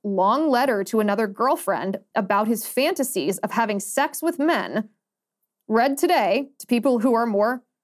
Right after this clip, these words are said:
familiar with the Obama myth and historical record, read today like partisan bigotry." So let's just pause there for one second. So Barack Obama,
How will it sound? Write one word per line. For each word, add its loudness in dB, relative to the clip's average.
familiar 2
with 0
the 0
Obama 2
myth 0
and 0
historical 0
record, 0
read 0
today 2
like 0
partisan -2
bigotry." -8
So 0
let's 2
just -2
pause 2
there 2
for 0
one -4
second. -8
So 0
Barack 0
Obama, -2